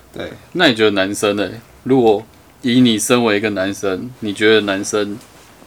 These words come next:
Speaker 2: 有什么行为，你自己觉得会让女生晕船的？
Speaker 1: 嗯。男生欸，
Speaker 2: 你自己觉得啊？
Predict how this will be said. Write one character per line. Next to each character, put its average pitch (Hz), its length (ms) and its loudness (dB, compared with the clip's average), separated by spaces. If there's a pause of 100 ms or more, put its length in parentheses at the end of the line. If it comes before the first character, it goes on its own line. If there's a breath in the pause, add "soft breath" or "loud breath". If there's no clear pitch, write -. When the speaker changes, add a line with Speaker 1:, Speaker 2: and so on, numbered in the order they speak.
(120)
Speaker 2:
有 107 240 6
什 123 120 -2
么 101 80 -4
行 98 360 -8
为， 95 180 -8 (600 soft breath)
你 107 200 -4
自 131 220 -4
己 104 160 -8
觉 90 260 -6
得 101 260 -8 (460)
会 113 140 4
让 107 280 2
女 90 160 -6
生 95 280 -8
晕 98 200 -10
船 - 220 -12
的？ 127 60 -20 (1700 loud breath)
Speaker 1:
嗯。 120 100 -6
男 120 180 0
生 139 240 2
欸， 180 60 2
Speaker 2:
你 185 100 0
自 - 0 -
己 185 40 0
觉 - 0 -
得 170 140 0
啊？ 107 380 -4